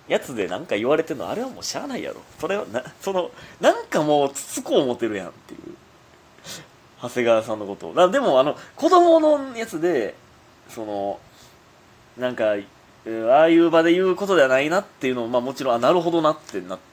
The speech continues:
たけど、その後に、なんか女子、女子だけでなんか、「これほんま良くなかったわ」、みたいな。言い切るんもなんか、どうやろなっていう感じでしたけどね、ほんまに。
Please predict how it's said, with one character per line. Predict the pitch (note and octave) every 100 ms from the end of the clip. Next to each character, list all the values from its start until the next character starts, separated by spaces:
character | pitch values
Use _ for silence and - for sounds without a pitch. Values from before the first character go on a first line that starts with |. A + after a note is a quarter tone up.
| _ _ _ _ _
た | A2+
け | G#2+
ど、 | G2 F#2+
そ | G3+
の | F3+
後 | C3 D3
に、 | A2+ F2 - - - - _ A2
な |
ん | G2+
か | G2
女 | F#2+ B2
子、 | - A#2+ A2 G#2 G#2
女 | E3
子 | C3+
だ | A2+
け | B2 B2
で | G#2+
な | F#2+
ん |
か、 | F2 - - _ -
「こ | -
れ | E3+
ほ | F3 G#3+
ん | G#3
ま | F#3+
良 |
く | E3+ D#3
な | C3+
か | B2+
っ | -
た | B2+
わ」、 | G#2 E2 F2+ - -
み | A2+
た |
い | G2
な。 | F2 - - - _ _ _ _ _ _ _
言 | B3+ D#4+
い | -
切 | D4+
る | D4
ん | A3 C3+
も | A2+
な | A2+
ん | A#2+ A2+
か、 | A2 G2 F2+ F2 E2+ - _ - A#2 G#2
ど | A#2+
う | A2+
や | E2+
ろ |
な | G2+
っ |
て | B2 E2+
い |
う | E2
感 | G2+ F#2
じ |
で | E2+
し | -
た |
け | D#2+
ど |
ね、 | G2+ E2+ G#2
ほ |
ん | G2+
ま |
に。 | F2+